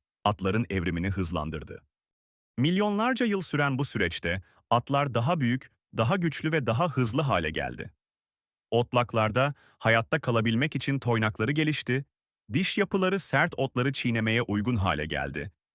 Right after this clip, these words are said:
ve bacakları daha uzun mesafeleri hızla kat edebilecek şekilde evrildi. Bu adaptasyonlar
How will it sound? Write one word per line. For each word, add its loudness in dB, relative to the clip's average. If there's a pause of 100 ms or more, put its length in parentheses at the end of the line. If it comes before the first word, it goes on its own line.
(140)
ve 2
bacakları 0
daha 2
uzun 0
mesafeleri 0 (200)
hızla 0
kat -2
edebilecek 0
şekilde -2
evrildi. -6 (800)
Bu 4
adaptasyonlar 0